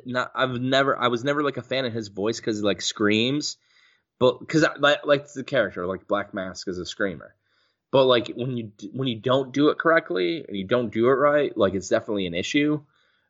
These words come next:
But then here we go again, and we, like, he, like, has such a good voice for this, so I'm a huge fan of this. We're at forty-nine. Like, the only issue that I have with this trailer is, like, there's no, like, discernible, there's no, like, nothing that pops out at us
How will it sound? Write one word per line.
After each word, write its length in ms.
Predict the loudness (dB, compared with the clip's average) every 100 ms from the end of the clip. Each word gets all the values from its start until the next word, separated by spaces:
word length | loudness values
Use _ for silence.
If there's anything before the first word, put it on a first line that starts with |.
| 2
But 160 | 4
then 180 | 4 2
here 180 | 4 4
we 100 | 6
go 180 | 4 2
again, 460 | 2 2 2 0 -4
and 160 | -6
we, 460 | 0 0 2 0 -4 _ _ _ _ _ _ _ _ _ _ _ _ _ _ _ _
like, 360 | 2 4 2 -6
he, 460 | -2 2 4 4 4
like, 240 | 2 2
has 220 | 0 -4
such 220 | -4 -4
a 40 | -4
good 280 | -2 -2 -2
voice 320 | 0 0 0
for 160 | -4
this, 280 | -6 -6 -6
so 100 | -2
I'm 120 | 0
a 60 | 0
huge 440 | 0 2 2 0
fan 240 | 0 0 0
of 60 |
this. 180 | -6 -4
We're 80 | -4
at 100 | -2
forty-nine. 320 | -4 -8 -12 -18 _ -4 2
Like, 100 | 4
the 120 | 6
only 260 | 6 6 6
issue 240 | 4 4
that 100 | 2
I 40 | 4
have 180 | 2
with 80 | 0
this 120 | -4
trailer 300 | -4 -2 0
is, 140 | 0 -2
like, 140 | -4 -2
there's 220 | -2 -2
no, 340 | 4 4 6
like, 220 | 4 2
discernible, 500 | -2 -4 0 0 0
there's 240 | -2 -4 2
no, 60 |
like, 180 | 2 2
nothing 360 | 2 2 2 0
that 200 | 0 0
pops 340 | 0 0 0
out 200 | 2 2
at 100 | 0
us 300 | -6 -16 -20